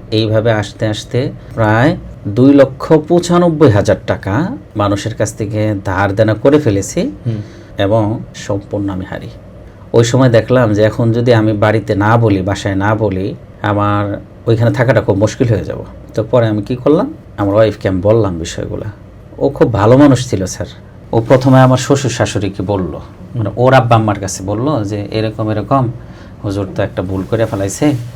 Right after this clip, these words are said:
Speaker 1: তো তারপরে টাকার ব্যবস্থা তারা করে দিছে। আমি ওই টাকাগুলো আনার পরে আমি সম্পূর্ণ টাকা মানুষকে দিয়ে দিই। আমি আমার আব্বারে বলছি,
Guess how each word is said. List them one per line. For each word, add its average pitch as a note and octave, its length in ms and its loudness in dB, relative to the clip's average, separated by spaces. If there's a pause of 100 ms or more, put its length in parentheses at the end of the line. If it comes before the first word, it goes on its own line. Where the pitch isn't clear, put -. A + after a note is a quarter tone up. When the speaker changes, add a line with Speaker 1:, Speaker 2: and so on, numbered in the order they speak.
(380)
Speaker 1:
তো A#2+ 80 4
তারপরে A#2+ 420 4
টাকার B2+ 260 2
ব্যবস্থা A2 400 2
তারা G#2+ 300 2 (300)
করে C3 280 4
দিছে। A#2+ 440 -4
আমি C3 180 4
ওই D#3+ 120 8
টাকাগুলো D3+ 460 4
আনার A#2+ 220 4 (100)
পরে A2+ 340 2 (420)
আমি A#2 140 -2
সম্পূর্ণ D#3 460 2
টাকা A#2 200 0
মানুষকে - 340 -2
দিয়ে B2+ 240 4
দিই। - 140 -4 (480)
আমি A2+ 560 0 (200)
আমার G#2+ 220 2
আব্বারে G#2 360 2
বলছি, G2 600 -2